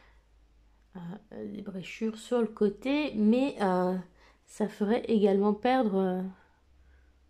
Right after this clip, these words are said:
voilà, les petits motifs des coins, donc je trouve ça un petit peu dommage pour ma part. Donc, euh, je vais le laisser tel quel. Voilà, et puis, euh, de toute manière, j'ai jamais découpé de jeu jusqu'ici.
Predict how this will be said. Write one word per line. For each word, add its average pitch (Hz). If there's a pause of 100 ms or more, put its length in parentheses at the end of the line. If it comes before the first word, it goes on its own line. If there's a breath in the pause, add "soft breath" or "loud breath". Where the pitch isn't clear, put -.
(160)
voilà, 185
les 180
petits 180
motifs 196
des 196
coins, 254
donc 202
je -
trouve -
ça 240
un 226
petit 220
peu 240
dommage 208
pour 170
ma 165
part. 196 (640 loud breath)
Donc, 202
euh, 165
je 175
vais 226
le 240
laisser 247
tel 202
quel. 180 (1000 loud breath)
Voilà, 175
et 190
puis, 202
euh, 180 (200)
de 185
toute -
manière, 180
j'ai 170
jamais 196
découpé 233
de 208
jeu 226
jusqu'ici. 226